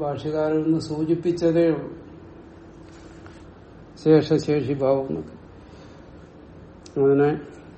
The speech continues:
ഭാമതികാരൻ പറയുന്നത് ശേഷശേഷിത്വേ പ്രമാണാഭാവ. ശേഷശേഷികളിൽ ക്രമമുണ്ട്. ശേഷം എന്ന് പറയുന്ന അംഗം, ശേഷി എന്ന് പറയുന്ന അങ്കി.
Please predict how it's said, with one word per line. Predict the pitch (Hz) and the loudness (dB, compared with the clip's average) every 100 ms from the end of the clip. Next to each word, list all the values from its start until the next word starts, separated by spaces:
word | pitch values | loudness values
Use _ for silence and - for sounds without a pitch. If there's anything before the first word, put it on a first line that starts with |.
| - - - - - - - - - - - - - - - | -20 -20 -20 -20 -20 -20 -20 -20 -20 -20 -20 -20 -20 -20 -2
ഭാമതികാരൻ | 143 147 156 156 156 147 135 | 2 4 6 6 6 4 2
പറയുന്നത് | 135 143 147 131 | 2 2 -2 -2
ശേഷശേഷിത്വേ | 147 151 180 160 151 151 165 151 - 160 160 | 0 2 0 0 0 0 -2 -6 -2 -2 -2
പ്രമാണാഭാവ. | 135 135 139 139 131 131 120 135 143 160 143 - - - - - - - - | -4 2 2 2 -2 -4 -6 -6 -4 -2 -4 -8 -20 -20 -20 -20 -20 -20 -4
ശേഷശേഷികളിൽ | 156 170 175 202 180 175 175 175 180 175 180 170 | 4 4 6 2 2 0 0 0 0 0 0 -2
ക്രമമുണ്ട്. | 160 147 151 139 123 - - - - - - - - - - - - - - - - - - - - - - - - - - - | -4 -2 -2 -2 -6 -12 -16 -20 -20 -20 -20 -20 -20 -20 -20 -20 -20 -20 -20 -20 -20 -20 -20 -20 -20 -20 -20 -20 -20 -20 -20 0
ശേഷം | 160 170 170 185 | 6 6 6 4
എന്ന് | 180 175 | 6 6
പറയുന്ന | 170 165 | 4 2
അംഗം, | 143 147 139 113 - - - | 0 0 -2 -6 -8 -12 0
ശേഷി | 151 131 156 | 0 2 0
എന്ന് | 151 | -2
പറയുന്ന | 147 147 151 - | -4 -6 -8 -2
അങ്കി. | 170 165 151 | 4 4 4